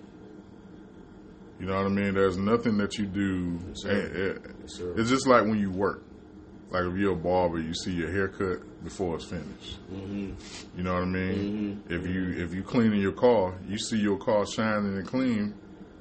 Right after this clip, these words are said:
Speaker 1: before you finish. You know what I mean? So that's how you start your day. This day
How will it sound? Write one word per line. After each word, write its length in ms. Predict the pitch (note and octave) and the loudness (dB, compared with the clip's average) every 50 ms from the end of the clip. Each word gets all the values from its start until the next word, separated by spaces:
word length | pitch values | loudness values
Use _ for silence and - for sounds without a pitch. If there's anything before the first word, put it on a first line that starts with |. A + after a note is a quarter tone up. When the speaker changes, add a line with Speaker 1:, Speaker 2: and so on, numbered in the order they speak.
| - | -8
Speaker 1:
before 300 | G2+ G2+ - B2 B2 A#2+ | -8 -4 0 2 4 4
you 100 | A2 A2 A#2 | 4 4 2
finish. 380 | A#2 D#3 D#3+ D3 E2+ E2 - - - | 0 -2 -4 -4 -4 -6 -8 -8 -6
You 100 | G2 G#2+ | -2 0
know 80 | A2 | 2
what 100 | G#2+ A2 A2 | 2 2 4
I 20 | |
mean? 340 | A2+ A#2+ B2+ C3+ C#3 C3+ - - - - - - - - | 4 4 4 2 0 -4 -10 -14 -18 -18 -18 -18 -14 -8
So 160 | - A2+ G#2 | -2 2 6
that's 220 | A#2 B2+ B2+ - | 6 6 6 6
how 80 | C#3+ B2+ | 4 4
you 120 | B2 A#2+ A2+ | 4 2 0
start 400 | - - B2+ A#2+ A#2 A#2 A2+ - | -2 2 2 4 4 2 0 -2
your 80 | A2+ A2+ | -4 -2
day. 240 | B2 C3 A2 F2 - - - - - - - - - - | 0 -2 -2 -2 -6 -12 -18 -20 -20 -20 -18 -18 -12 -4
This 200 | - A#2 D3+ D#3+ | 0 0 2 2
day 120 | C3 C3 | 6 6